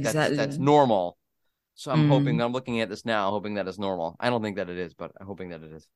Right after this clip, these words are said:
Speaker 2: Yeah, so, um, as you mentioned, if it's a new page, I would say give it a while. I mean, they do get, they do really take some time at times to get to these pages. So you might want to just sit on that for now and check. But if after a while and these pages are still stuck on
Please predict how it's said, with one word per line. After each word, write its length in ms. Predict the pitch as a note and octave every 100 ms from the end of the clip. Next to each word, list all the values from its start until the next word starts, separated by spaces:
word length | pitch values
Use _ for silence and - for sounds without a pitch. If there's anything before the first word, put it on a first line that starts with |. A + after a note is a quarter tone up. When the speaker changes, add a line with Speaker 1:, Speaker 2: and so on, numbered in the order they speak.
| _ _ _ _ _
Speaker 2:
Yeah, 180 | F#3 F#3
so, 320 | E3+ G#3 F#3 -
um, 240 | F3+ F3
as 180 | F3 E3
you 60 | F3+
mentioned, 320 | G#3 G#3+ F#3
if 80 | B3
it's 320 | G3 E3+ - -
a 80 | E3
new 160 | F3
page, 240 | F3 D#3+ D3+
I 80 | D3+
would 120 | D3
say 160 | F3+
give 180 | F3 E3
it 140 | D#3+ D#3+
a 80 | C#3+
while. 340 | D3 D#3+ G#3 A3+
I 80 | D#3+
mean, 220 | D#3+ E3
they 200 | D#3+ D#3+
do 160 | D3+ F#3
get, 280 | D#3+ E3 - - _ _ _ _ _ -
they 120 | E3
do 160 | D#3+ G3+
really 180 | F#3 F3
take 200 | F3+ -
some 200 | D#3 D3
time 220 | D#3+ D3+
at 120 | C#3
times 240 | D#3+ D3+ D3+
to 80 | D3+
get 200 | D3+ D#3+
to 80 | D3
these 180 | D#3 -
pages. 380 | D3+ C#3 C#3+
So 320 | - D3+ D3 - _ _ _
you 80 | D#3+
might 160 | D#3+
want 160 | F3 F#3
to 80 | E3
just 320 | D#3+ E3 -
sit 300 | - - E3+
on 140 | D#3 D3
that 160 | D3
for 140 | - C#3+
now 280 | C#3+ D3+ -
and 180 | C#3+ C#3
check. 200 | - C#3+
But 240 | C#3+ D#3+ -
if 280 | B3 C4+ - - - - - F#3
after 280 | F#3 -
a 120 | G3 E3+
while 400 | D#3 D#3+ E3 -
and 200 | D#3+ D#3+
these 160 | F3+
pages 220 | - E3 D#3+
are 100 | D#3
still 220 | - E3+
stuck 360 | - E3+ E3+
on 340 | D#3 D3 C#3+